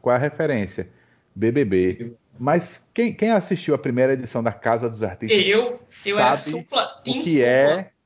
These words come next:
Speaker 1: uma, uma, uma edição de um programa de verdade. Pra mim, aquele programa, acho que ele é o mais Silvio Santos de todos, porque Silvio Santos, é, é, ele, ele não delegou a tarefa, a tarefa pra ninguém, pra ninguém apresentar o programa.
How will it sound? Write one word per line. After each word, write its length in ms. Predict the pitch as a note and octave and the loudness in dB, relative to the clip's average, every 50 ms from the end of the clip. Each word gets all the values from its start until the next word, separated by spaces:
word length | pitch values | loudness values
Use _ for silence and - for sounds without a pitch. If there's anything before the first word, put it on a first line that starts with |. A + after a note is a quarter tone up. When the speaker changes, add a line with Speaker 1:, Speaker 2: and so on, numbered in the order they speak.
| _ _ _ | _ _ _
Speaker 1:
uma, 360 | - C3 B2+ C3 C3+ C3 C3 | -12 -8 -4 -2 -2 -2 -2
uma, 560 | - B2 A#2+ B2 B2 B2 A#2+ A#2+ A#2 A2+ A2 - | -2 -4 -2 -2 0 0 0 0 0 -2 -2 -4
uma 260 | G#2 A2+ A#2 A2+ A2+ | -6 -6 -2 -2 -2
edição 560 | A2+ A#2+ A#2+ A#2 - - A#2+ A#2 A#2 A#2 A#2 | -2 -4 -8 -12 -8 -6 -6 -6 -4 -6 -6
de 60 | A#2 | -8
um 40 | A#2 | -8
programa 300 | A2 C3 A#2 A2+ A2 A2+ | -4 -2 -2 -2 -2 -2
de 60 | A#2 A2+ | -4 -2
verdade. 400 | B2 C3 B2 A2+ G#2 F#2 F#2 - - - _ _ _ - | -2 -2 0 0 0 0 -2 -4 -14 -20 _ _ _ -4
Pra 180 | - D#3+ F3 E3 | 0 0 0 2
mim, 280 | C#3 B2+ C3+ D3+ D#3 - | 0 -2 -4 -4 -6 -4
aquele 340 | - A#2+ A2+ - - C#3+ C#3 | -2 -4 -4 -4 -6 -10 -8
programa, 320 | - D3 C3 B2 B2+ C3+ | -4 -4 -4 -4 -4 -6
acho 80 | B2+ - | -6 -6
que 60 | - | -6
ele 80 | C#3+ C#3 | -6 -4
é 20 | |
o 60 | C3 | -4
mais 240 | B2+ C3 C3+ D#3+ D#3 | -2 -2 -2 -2 -4
Silvio 200 | - E3+ D3+ D#3+ | -6 -10 -10 -10
Santos 280 | D3+ - - C#3+ C3+ - | -10 -8 -8 -8 -8 -8
de 100 | - C#3+ | -12 -12
todos, 460 | - - - G2+ F#2+ F#2 F#2 F#2 - | -8 -4 -2 -2 -2 -2 -4 -8 -16
porque 680 | _ - - B2 A#2+ A2+ A#2+ - B2 A#2+ A#2+ B2 A#2+ A#2+ - _ _ _ _ _ | _ -6 -4 -4 -4 -4 -4 -2 0 0 0 0 -2 -6 -20 _ _ _ _ _
Silvio 280 | _ - C#3 B2+ C#3 C3+ | _ -4 -4 -4 -4 -4
Santos, 520 | C3+ - C3+ B2+ C#3 D#3 D3 - - - _ - | -6 -2 -2 0 0 -2 -4 -8 -16 -18 _ -2
é, 240 | A#2 A#2+ B2 - C#3 | -2 0 2 2 0
é, 60 | - - | 2 2
ele, 160 | D3 D3 C#3+ - | 0 -2 -2 -2
ele 140 | - D3+ D#3 | -2 -2 -2
não 120 | E3 F3 E3 | -2 -2 -2
delegou 380 | C#3 D#3+ F3 F3+ D3+ A#2+ D3 F#3+ | 0 2 2 2 2 2 0 0
a 40 | G3 | 0
tarefa, 340 | G3 G3 F3+ D#3+ D3+ - - | 0 0 2 2 0 0 -2
a 80 | B2+ | -4
tarefa 280 | - D3 C3 C3 B2 B2+ | 0 0 0 0 0 -2
pra 120 | - C#3+ | -2 -2
ninguém, 580 | C#3+ D3+ D3 A#2+ G#2 G#2 G#2+ G#2 G2+ G2 F#2 F#2 - | -2 -2 -4 -4 -2 -2 -2 -2 -2 -4 -6 -8 -6
pra 120 | - G2+ | -4 -4
ninguém 240 | G2 G#2+ A2 G#2 A#2+ | -2 -2 -2 -2 -2
apresentar 380 | D#3 E3 E3 C#3+ B2+ B2 - B2 | -2 -2 -2 -4 -4 -4 -6 -4
o 20 | |
programa. 300 | - G#2+ F#2 F#2 F2+ F#2+ | -4 -4 -4 -4 -6 -8